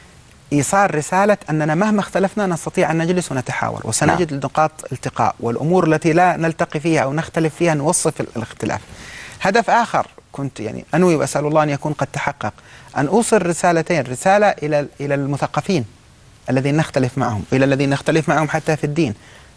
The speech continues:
Speaker 1: أننا نستطيع أن نتحاور، آه، حوار حقيقي إيجابي، وأظن أن هذه الرسالة وصلت.
Speaker 2: نعم.
Speaker 1: وهذا لاحظته من يعني انطباعات سألت فيها بعض من حضر بعد ال-، بعد ال-، بعد الحوارات. أيضا، آه، رسالة أخرى لبيت الخطاب الإسلامي،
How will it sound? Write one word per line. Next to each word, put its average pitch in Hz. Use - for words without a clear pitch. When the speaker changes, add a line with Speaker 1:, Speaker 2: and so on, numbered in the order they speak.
Speaker 1:
أننا 160
نستطيع 165
أن 160
نتحاور، 220
آه، 123
حوار 190
حقيقي -
إيجابي، 131
وأظن 143
أن 139
هذه 139
الرسالة 123
وصلت. -
Speaker 2:
نعم. 92
Speaker 1:
وهذا 147
لاحظته 151
من 139
يعني 120
انطباعات 131
سألت -
فيها 127
بعض 135
من 127
حضر 147
بعد 139
ال-، 117
بعد 123
ال-، 117
بعد 120
الحوارات. 107
أيضا، 175
آه، 135
رسالة 165
أخرى 175
لبيت 147
الخطاب 135
الإسلامي، 107